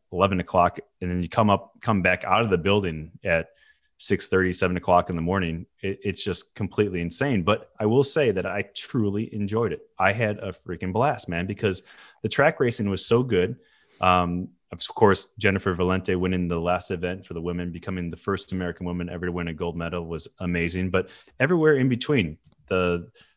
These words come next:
the results everywhere, all the, all the people breaking world records, Olympic records, left and right. Um, so I really was drinking the Kool-Aid pretty hard. I got, I gotta say, I had, I had a great time. That said,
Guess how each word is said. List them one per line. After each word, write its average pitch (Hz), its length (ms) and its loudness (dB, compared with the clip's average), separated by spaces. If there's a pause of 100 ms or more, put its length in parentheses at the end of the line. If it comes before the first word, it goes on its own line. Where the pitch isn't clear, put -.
(100)
the 95 80 0
results 101 480 4
everywhere, 101 380 2 (260)
all 104 160 2
the, - 80 -12 (160)
all 117 120 2
the 110 80 -2
people 101 240 -2
breaking 104 480 0
world 95 220 0
records, 90 440 -2
Olympic 101 360 -4
records, 87 420 -4
left 101 220 -4
and 95 140 -4
right. 85 280 -2 (360)
Um, 90 260 2
so 101 360 2
I 107 160 4
really 110 600 2 (100)
was 98 140 -4
drinking 104 300 2
the 87 60 -2
Kool-Aid 101 500 0 (200)
pretty 104 240 2
hard. 98 300 6
I 80 60 0
got, 92 260 0
I 98 60 -2
gotta 92 200 2
say, 95 220 2
I 80 80 4
had, 95 260 2
I 92 220 -4
had 98 160 2
a 90 60 -2
great 90 180 0
time. 82 240 -2
That 127 220 4
said, 120 340 4